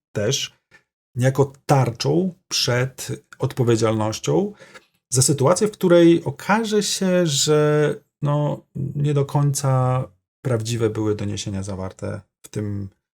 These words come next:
powiedzmy, spornym materiale, e, prasowym. Chodzi generalnie o to, że jeżeli Karol Nawrocki w tym wypadku pokazałby, że to nie jest prawda. To nie oznacza jednocześnie i od razu, że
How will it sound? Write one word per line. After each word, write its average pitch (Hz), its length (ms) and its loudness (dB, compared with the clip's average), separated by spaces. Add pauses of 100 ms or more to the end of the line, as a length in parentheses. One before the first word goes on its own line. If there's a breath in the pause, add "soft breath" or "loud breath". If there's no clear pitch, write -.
(240)
powiedzmy, 113 240 -6
spornym 113 480 4
materiale, 101 600 -2 (340)
e, 110 180 -6
prasowym. - 400 -6
Chodzi 226 260 0
generalnie 123 540 0
o 104 160 -6
to, - 180 -18 (220)
że 113 120 -4
jeżeli 123 480 -2 (140)
Karol 117 240 -4
Nawrocki 107 420 -2
w - 40 -14
tym 101 140 -12
wypadku 101 500 -12 (720)
pokazałby, 113 580 0 (240)
że 117 200 -8 (140)
to 180 420 4
nie 127 220 0
jest - 460 -4 (200)
prawda. 107 420 -6
To 139 100 4
nie 147 140 6
oznacza 127 380 4
jednocześnie 113 640 -4 (440)
i 120 120 -2
od 107 120 0
razu, 107 380 -2 (280)
że 104 560 -4